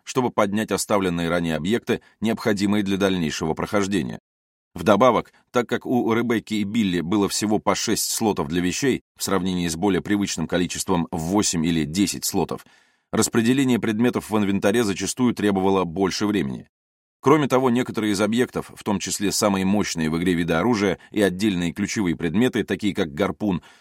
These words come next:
занимали по два слота инвентаря, из-за чего у игроков часто заканчивалось доступное место, и им приходилось выбрасывать вещи на землю, а позже возвращаться за ними.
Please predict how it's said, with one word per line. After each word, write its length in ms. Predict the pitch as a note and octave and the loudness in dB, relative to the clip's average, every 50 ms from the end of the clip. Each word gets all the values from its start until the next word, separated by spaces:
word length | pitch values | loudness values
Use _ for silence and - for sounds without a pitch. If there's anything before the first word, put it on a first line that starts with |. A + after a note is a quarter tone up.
| _ _ _ | _ _ _
занимали 460 | - - B2 A#2+ A#2+ A#2 A#2+ B2+ B2 | 0 2 4 4 4 4 4 4 2
по 160 | A2+ - A2+ G#2+ | 2 2 0 0
два 200 | G#2 G#2+ G#2+ F#2 | 2 2 2 2
слота 300 | - - G#2 F#2+ F2+ G2 | 2 0 -4 -2 -2 0
инвентаря, 600 | F#2+ G2 F#2+ F#2+ F2 A2 G#2+ A2 F#2+ C2+ A#1 _ _ _ - | -2 0 -2 -2 0 0 0 0 0 -4 -4 _ _ _ -4
из-за 200 | - A#2 G#2 A2+ | -2 -2 0 0
чего 280 | G#2 - A#2+ A#2+ B2+ C3 | -2 -2 0 2 2 4
у 160 | A#2 G#2 G2+ | 4 4 2
игроков 360 | F#2 G2+ G2+ F#2 - B2 A2+ | 2 2 0 2 0 -2 -2
часто 360 | - - A#2 A#2 G#2+ - A#2+ | 0 -2 0 0 0 0 0
заканчивалось 640 | G2+ G2+ G2 - - F#2+ E2+ - G2+ G2 G2 F#2+ F2+ | 0 0 0 0 0 -2 -2 0 0 0 0 0 0
доступное 460 | G2+ G2+ - - F#2 - F#2 F#2+ G2+ | 0 -2 -2 -4 -6 -4 -2 0 0
место, 380 | A2 A2+ F2 - - - B1 - _ _ _ _ - | 0 0 -2 -2 -4 -8 -8 -10 _ _ _ _ 0
и 120 | - A#2 C#3 | 2 4 4
им 120 | D#3 C#3 | 4 2
приходилось 520 | A#2+ G#2+ - A2 G2+ A2 A#2+ A#2 G#2 - | 0 -2 0 0 0 2 2 2 2 0
выбрасывать 580 | G#2+ F#2 A2 A2 G2+ G2+ F#2 - - F#2 F2 E2 | 0 0 0 2 2 0 0 0 0 -2 -2 -2
вещи 260 | F#2+ G2 E2+ - - | -2 -2 -2 -2 -4
на 120 | E2+ D#2+ D#2+ | -2 -2 -2
землю, 400 | D2+ G#2 B2 B2+ B2+ A#2+ - _ - | 0 0 2 2 2 0 0 _ 0
а 120 | - A2 | 0 0
позже 400 | F2+ - B2 C3 A2+ A2+ A#2 A2 | 0 2 0 0 0 0 -2 -2
возвращаться 680 | - G#2+ A2+ A2 A2 A2+ A#2+ - - F2+ D2+ - C#2 | 0 0 0 0 0 0 0 0 -2 -4 -4 -4 -6
за 120 | C2+ C#2+ C#2+ | -8 -8 -6
ними. 260 | C#2 C2+ A1 - | -6 -8 -10 -12